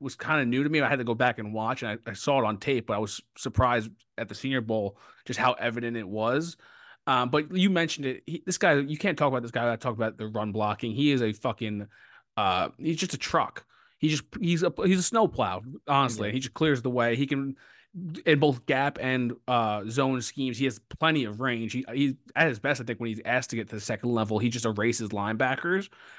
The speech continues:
Speaker 1: But he's also someone who you would visibly see him move the line of scrimmage off the snap. Like you said, he fires out of his stance and he just gets fucking yards for them. Um,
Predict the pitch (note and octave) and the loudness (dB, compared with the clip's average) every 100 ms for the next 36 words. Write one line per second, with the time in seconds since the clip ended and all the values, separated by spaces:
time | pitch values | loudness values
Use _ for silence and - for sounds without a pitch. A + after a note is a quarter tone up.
0 | - - C3+ D#3+ F#3 - D3+ C3 - - | -6 0 2 4 4 4 0 -2 -8 -6
1 | C#3 B2 C3 B2+ C3+ C#3 A2+ A#2 C#3+ C3+ | -4 0 0 0 0 -2 -2 0 2 2
2 | B2+ A2+ - C#3 G#2+ A2+ A2 A#2+ A2+ A2+ | -2 -4 -2 -2 -2 -4 -2 -2 -2 -2
3 | B2 G#2 G2 - G2 E2+ - - - _ | -4 -6 -8 -6 -8 -8 -12 -14 -20 _
4 | _ - C3+ G#2+ - C3 F#2 F#2+ A#2+ A#2+ | _ 4 4 4 0 2 2 2 0 0
5 | A2 G#2 C3+ B2 C3 B2+ B2 A#2 - A2 | -2 2 4 6 4 4 2 0 -2 -2
6 | A2+ G#2 A#2+ B2 - A2+ - - G#2 G#2+ | -2 -4 -4 -6 -2 -2 -2 -6 -6 -4
7 | G2 G#2+ G2 E2+ G2 D#2+ E2+ A2+ - - | 0 2 0 -2 -8 -8 -12 -16 -18 -20
8 | - - - - B2+ A2+ G#2+ G2 F#2+ G2+ | -20 -20 -16 0 2 4 4 2 -2 -8